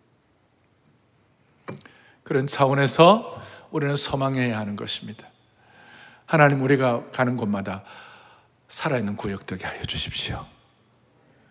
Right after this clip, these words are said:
이걸 예수님께서 우리 모두에게 사명을 주시기 위하여, 우리 주님 자체가, 나중에 순금등대가 예수 그리스도이신데,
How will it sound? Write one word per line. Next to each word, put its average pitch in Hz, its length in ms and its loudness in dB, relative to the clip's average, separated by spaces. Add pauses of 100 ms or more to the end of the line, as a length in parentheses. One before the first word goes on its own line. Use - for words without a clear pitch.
(320)
이걸 190 920 10
예수님께서 131 1080 2 (560)
우리 160 140 4
모두에게 170 340 6
사명을 139 500 0
주시기 - 360 -6
위하여, 101 360 -10
우리 190 180 6
주님 208 320 4
자체가, 113 640 -6 (640)
나중에 160 240 6
순금등대가 226 800 4
예수 135 260 2
그리스도이신데, 107 760 -8